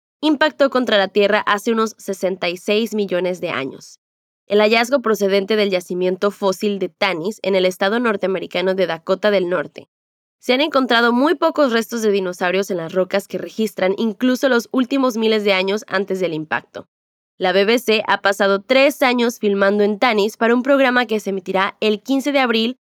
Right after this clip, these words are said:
narrado por Sir David Attenborough. Se ha presentado una pierna de dinosaurio, impresionantemente conservada con su piel, junto con la extremidad.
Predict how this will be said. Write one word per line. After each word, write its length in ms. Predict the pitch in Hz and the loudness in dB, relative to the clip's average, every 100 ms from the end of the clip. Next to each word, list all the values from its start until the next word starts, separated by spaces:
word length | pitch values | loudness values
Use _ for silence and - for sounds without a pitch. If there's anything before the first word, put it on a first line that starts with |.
| _ - | _ -2
narrado 480 | 220 214 208 226 | 2 4 4 2
por 160 | 214 196 | 0 -4
Sir 240 | - 208 | -2 -2
David 320 | 190 214 247 214 | 2 2 0 -2
Attenborough. 680 | - 190 175 175 120 - - _ _ _ _ _ _ | -4 -4 -8 -8 -8 -8 -12 _ _ _ _ _ _
Se 160 | 285 | 0
ha 80 | 294 | 2
presentado 640 | 349 320 277 240 240 254 | 2 0 0 2 4 2
una 240 | 240 262 262 | 4 2 2
pierna 380 | - 240 240 220 | 2 2 2 2
de 80 | |
dinosaurio, 640 | 190 175 180 196 180 165 160 _ _ | 0 -2 -4 -2 -2 -4 -12 _ _
impresionantemente 1120 | 240 240 240 240 240 254 277 311 285 269 262 | 0 2 2 2 2 4 2 4 4 4 0
conservada 640 | 254 220 202 202 202 208 220 | 0 -2 0 2 2 2 2
con 220 | 220 196 | 0 -2
su 160 | 175 180 | -2 -8
piel, 320 | 220 202 180 _ _ | 0 0 0 _ _
junto 340 | - 226 214 208 | -4 -2 2 2
con 160 | 208 | 4
la 60 | 196 | 2
extremidad. 680 | 190 190 185 180 196 175 | 0 -2 -2 2 2 0